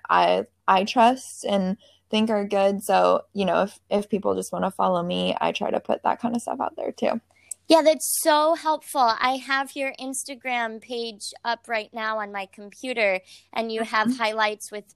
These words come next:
Speaker 2: brands and, and
Speaker 1: Yeah.
Speaker 2: food and really
Speaker 1: Yeah.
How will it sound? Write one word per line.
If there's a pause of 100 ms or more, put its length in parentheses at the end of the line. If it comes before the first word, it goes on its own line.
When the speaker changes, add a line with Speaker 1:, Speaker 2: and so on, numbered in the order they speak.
Speaker 2:
brands
and, (200)
and
Speaker 1:
Yeah.
Speaker 2:
food
and
really
Speaker 1:
Yeah.